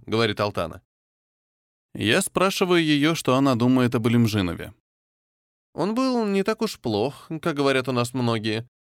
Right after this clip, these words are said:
Его преемник ничего не делает для развития республики». Но со всеми своими рассказами о пришельцах он точно был слегка того, правда? «Но это же Россия», — говорит Алтана и смеется.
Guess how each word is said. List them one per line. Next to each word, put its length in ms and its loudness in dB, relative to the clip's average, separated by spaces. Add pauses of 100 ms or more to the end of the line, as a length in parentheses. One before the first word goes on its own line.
(100)
Его 260 2
преемник 560 -2
ничего 380 -2
не 160 0
делает 320 0
для 160 0
развития 440 -2
республики». 640 -4 (840)
Но 340 -2
со 160 -8
всеми 240 -2
своими 320 -2
рассказами 580 -2
о 40 -2
пришельцах 680 -6
он 220 -6
точно 320 -4
был 180 -4
слегка 420 -8
того, 520 -6
правда? 360 -6 (760)
«Но 100 2
это 140 0
же 100 2
Россия», — 600 -2 (400)
говорит 340 0
Алтана 420 0
и 60 0
смеется. 560 -4